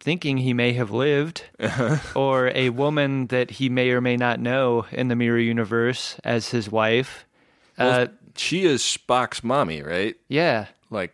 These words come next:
Speaker 2: biologically. So he must know her in this universe because Spock is in the mirror universe.
Speaker 1: Right.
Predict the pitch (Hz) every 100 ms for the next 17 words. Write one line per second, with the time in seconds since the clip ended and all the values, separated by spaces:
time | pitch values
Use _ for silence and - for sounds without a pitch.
0 | - 104 113 110 101 110 117 95 85 85
1 | 110 135 113 160 190 110 87 87 85 82
2 | 85 85 104 90 90 87 - 95 90 -
3 | - 110 170 107 87 82 78 82 80 80
4 | 85 82 82 82 - - - 131 139 113
5 | - -